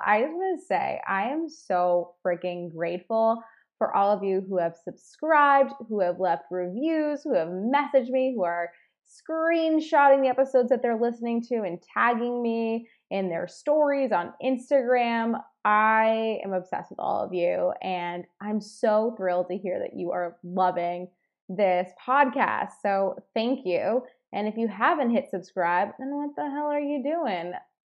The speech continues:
Pause this episode, hit subscribe, and listen to the goods. And once you do, please leave a review. It means the world to me. And every time I see a review, I seriously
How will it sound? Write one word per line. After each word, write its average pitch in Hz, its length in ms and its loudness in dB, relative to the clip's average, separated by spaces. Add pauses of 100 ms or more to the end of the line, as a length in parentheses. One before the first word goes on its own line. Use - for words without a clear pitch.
(140)
Pause 180 220 -10
this 285 180 -8
episode, 180 680 -4 (160)
hit 240 240 -2
subscribe, 185 680 -2 (460)
and 196 240 -2 (100)
listen 262 540 -2
to 339 80 -4
the 349 200 -2
goods. 202 600 4
And 208 180 -4
once 202 300 -6
you 233 240 -4
do, 180 520 4 (300)
please 190 400 0
leave 180 160 -4
a 180 100 0
review. 175 380 -2
It - 160 -4
means 196 280 -8
the 208 100 -4
world 233 560 0
to 277 60 -2
me. 226 200 0
And 220 80 -2
every 202 280 -4
time 214 200 -8
I 196 140 -4
see 190 200 -6
a 180 60 -4
review, 175 520 -2
I 165 180 -6 (100)
seriously - 600 -6